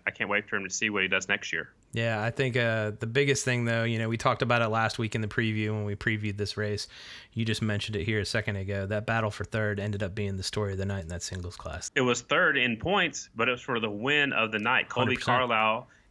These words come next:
Speaker 1: and Shayna Texter were exchanging blows, and it was a drag race to the finish line, and I think,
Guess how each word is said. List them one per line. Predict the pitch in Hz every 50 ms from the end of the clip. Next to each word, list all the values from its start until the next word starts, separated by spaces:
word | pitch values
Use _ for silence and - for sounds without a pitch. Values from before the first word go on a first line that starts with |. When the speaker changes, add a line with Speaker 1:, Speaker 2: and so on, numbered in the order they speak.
| -
Speaker 1:
and | 107 107 107
Shayna | - - - 123 123 123
Texter | 123 - - 127 131 - - -
were | 107 107
exchanging | 104 - - - 127 123 127 120 123 117 107
blows, | 101 107 113 120 123 117 104 104 110 110 107 - -
and | 104 104 110 110 110 104
it | - 120
was | 127 131
a | 120
drag | - 113 107 110 117 127 127
race | 131 131 127 131 -
to | -
the | 120 117
finish | - 123 139 151 147 -
line, | 113 101 104 107 107
and | 104 101
I | 107
think, | 117 - - 123 123 - -